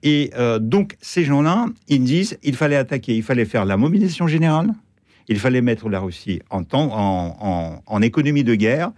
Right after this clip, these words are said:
il fallait attaquer avec deux millions de personnes ou trois millions de personnes, y compris en, en utilisant les armes de destruction massive dès le début.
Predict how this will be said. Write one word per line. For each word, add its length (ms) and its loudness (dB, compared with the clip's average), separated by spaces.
il 100 -2
fallait 240 -2
attaquer 400 -2
avec 260 -4
deux 140 0
millions 240 -2
de 60 -12
personnes 480 -2
ou 40 -2
trois 200 -6
millions 220 -4
de 40 -10
personnes, 440 -2
y 120 2
compris 420 0
en, 80 -4
en 500 -2
utilisant 520 -2
les 180 -2
armes 240 0
de 140 -4
destruction 420 -6
massive 400 0
dès 120 2
le 60 -2
début. 440 -4